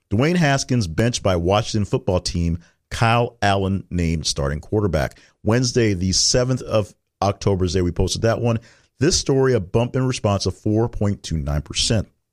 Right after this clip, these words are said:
This story is not necessarily a grand story and doesn't really make, uh, too many waves of headlines, because this is going to go on week four, uh, week five for the N F L's football season. And even in a non-covid,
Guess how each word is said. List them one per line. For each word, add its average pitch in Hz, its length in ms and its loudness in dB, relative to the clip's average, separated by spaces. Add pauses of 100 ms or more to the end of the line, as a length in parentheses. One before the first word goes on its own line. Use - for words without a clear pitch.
(960)
This - 180 2
story 214 400 2 (300)
is 120 180 0
not 170 320 0
necessarily 147 640 0
a 113 140 2
grand 101 540 0
story 123 340 0
and 92 100 2
doesn't 208 240 -2
really 240 200 0
make, 180 340 0
uh, 131 400 0 (140)
too - 120 0
many 135 200 2
waves 104 320 2
of 95 80 0
headlines, 87 420 -2 (160)
because 107 400 0
this 151 240 -2
is 151 220 -2
going 123 220 -2
to 120 60 0
go 117 220 0
on 110 160 0
week 104 240 -2
four, 127 720 -2 (400)
uh, 107 480 4
week 110 140 0
five 123 380 0
for 92 360 2
the 92 120 0
N 90 80 2
F 85 120 -2
L's 87 200 0
football 104 380 0
season. 92 460 0
And 92 320 0
even 147 260 2
in 131 300 0
a 101 180 0
non-covid, 107 1000 0